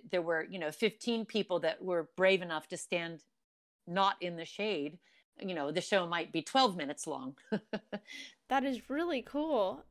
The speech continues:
Speaker 2: And what a unique thing. I've never even heard about a show like that before. That'd still be fun to participate in today, for sure.
Speaker 1: Yes, they're, they are still around a bit. They were very popular in the eighties, and, um, I think not,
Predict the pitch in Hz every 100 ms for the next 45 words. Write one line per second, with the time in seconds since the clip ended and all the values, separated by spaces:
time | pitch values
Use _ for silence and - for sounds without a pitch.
0 | - 247 233 - 240 285 277 247 240 233
1 | 285 247 - - - 302 262 220 277 262
2 | 190 214 247 311 202 190 185 - _ _
3 | _ _ 226 - 247 311 196 - 190 202
4 | 208 214 208 254 - 240 208 208 220 226
5 | 233 233 233 - 226 214 220 - 220 254
6 | 196 - 220 254 247 214 - _ _ _
7 | _ - 247 285 233 - 294 269 202 320
8 | 370 381 381 - 311 269 247 247 247 214
9 | 180 220 185 - 226 226 220 220 233 262
10 | 233 196 - 233 214 202 - 190 185 -
11 | 185 202 175 151 165 170 - - 175 170
12 | 170 175 - 175 160 165 165 _ _ _
13 | _ - 180 214 190 160 190 185